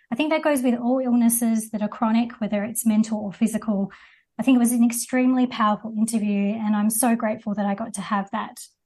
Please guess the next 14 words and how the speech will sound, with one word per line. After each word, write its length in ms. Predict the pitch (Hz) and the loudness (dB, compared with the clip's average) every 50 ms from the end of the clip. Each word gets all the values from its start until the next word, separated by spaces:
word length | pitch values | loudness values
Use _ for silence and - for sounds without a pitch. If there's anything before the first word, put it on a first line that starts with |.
| _ | _
chat 340 | _ - - 240 214 226 226 | _ -2 0 0 0 0 0
with 180 | 208 226 214 196 | 0 0 0 0
her. 380 | - 214 208 202 220 277 320 - - - - - _ _ _ _ _ _ 247 | -2 -2 0 2 2 0 0 -2 -8 -18 -20 -20 _ _ _ _ _ _ -4
Uh, 180 | 240 240 247 247 | -2 -2 -2 -2
and 120 | 262 302 311 | -4 -4 -2
also, 320 | 330 359 359 - 339 320 | -2 -4 -2 0 0 2
look, 180 | 330 349 330 - | 2 2 2 0
if 120 | 311 311 | -2 0
you're 120 | - 269 262 | 0 0 0
looking 300 | 302 311 - 285 269 269 | 0 0 2 0 0 0
for 160 | 269 - 254 | 0 2 2
a 100 | 240 233 | 4 4
lovely, 500 | 233 240 240 233 233 226 226 220 220 214 | 4 4 4 2 0 2 2 2 2 0
uh, 240 | 208 208 208 202 | 0 0 -2 -4